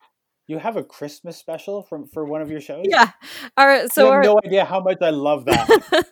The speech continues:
Speaker 2: <laughs> Our comedy duo show, Pack Animals, um, we wrote a whole new, a whole new show and have different puppets and a different storyline and different songs and everything. Um, that's all Christmas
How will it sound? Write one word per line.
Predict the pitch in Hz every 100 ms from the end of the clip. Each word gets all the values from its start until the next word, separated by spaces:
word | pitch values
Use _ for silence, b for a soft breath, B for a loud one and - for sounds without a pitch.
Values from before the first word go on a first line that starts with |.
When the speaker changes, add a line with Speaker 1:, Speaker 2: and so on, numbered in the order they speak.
| B B
Speaker 2:
<laughs> | B
Our | 277 269
comedy | - 262 254 254 262
duo | 247 269 269 277 311
show, | - 320 269 311 381
Pack | 285 214 220
Animals, | 226 240 269 320 - - B B B
um, | 214 208 190
we | 208 202
wrote | 202 196 -
a |
whole | 180 190 190
new, | 185 180 180 180 175 _ _ _ _ _
a | 180
whole | 185 185
new | 180
show | 175 185 175 156 - -
and | 170
have | 175 165 170 - -
different | 185 - 170 -
puppets | 180 - 156 - - -
and | 165 131 - 190 -
a | 180
different | 175 170 165 -
storyline | - 165 165 170 165
and | 90 - - _ _ _ _ _ -
different | - -
songs | - 165 139 196 185
and | 185
everything. | 180 180 180 175 B B B 190
Um, | 175 151 - 190 _ -
that's | - -
all | 160 -
Christmas | - 170 - - -